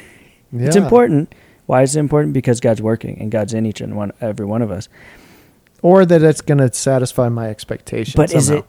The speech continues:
Speaker 1: is it going to be the end? No, it's a participation.
Speaker 2: Mm.
Speaker 1: And so I, that's the tension that,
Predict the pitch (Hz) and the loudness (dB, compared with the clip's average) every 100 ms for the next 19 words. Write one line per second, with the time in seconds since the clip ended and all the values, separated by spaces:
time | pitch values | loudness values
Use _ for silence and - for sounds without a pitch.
0 | 151 131 143 151 147 143 135 131 139 127 | -2 0 0 -2 2 4 4 2 0 2
1 | 113 107 127 156 - _ _ _ _ - | 0 0 -2 -4 -8 _ _ _ _ -8
2 | 147 170 139 - 123 123 117 123 120 120 | -6 -4 -6 -8 -4 -4 -2 -4 -2 -2
3 | 110 - 92 _ _ _ _ - 120 117 | -2 -6 -12 _ _ _ _ -18 -14 -10
4 | 101 120 123 131 120 _ _ _ _ _ | -2 -2 4 4 2 _ _ _ _ _
5 | _ _ - 131 - 143 139 160 - - | _ _ -6 -6 -6 2 2 2 -4 0
6 | 151 185 135 107 104 | 0 2 -2 -4 -4